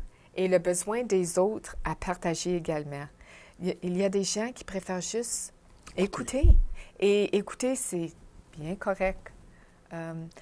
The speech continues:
Speaker 1: c'est, ça peut être une, une, une écoute active. Euh, puis c'est, c'est peut-être le choix de certains de juste être à l'écoute et de ne pas se sentir obligé, euh, de partager. Euh,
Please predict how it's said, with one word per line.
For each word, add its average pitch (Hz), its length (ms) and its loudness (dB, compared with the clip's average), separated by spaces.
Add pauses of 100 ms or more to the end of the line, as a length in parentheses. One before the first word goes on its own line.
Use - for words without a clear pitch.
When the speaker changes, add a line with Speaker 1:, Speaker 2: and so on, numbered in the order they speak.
(200)
Speaker 1:
c'est, - 220 -2
ça - 180 -2
peut - 140 -2
être 226 140 -2
une, 180 220 -2
une, 170 420 -6 (100)
une 165 140 -6
écoute 170 340 -4
active. 190 600 -6 (100)
Euh, 143 280 -10 (200)
puis - 100 -6
c'est, 180 360 0 (540)
c'est - 280 -6
peut-être 180 400 0
le 170 100 -2
choix 185 380 -2
de 190 120 -2
certains 196 520 -6 (380)
de 165 80 -4
juste 190 400 -4
être 180 300 -2
à 170 60 -4
l'écoute 170 500 -6
et 175 120 -2
de 170 260 -4
ne 165 120 -6
pas - 240 -6
se 220 160 -6
sentir 180 680 -6 (320)
obligé, 170 680 -4 (540)
euh, 151 220 -10
de 151 120 -8
partager. - 640 -10 (1200)
Euh, 170 360 -6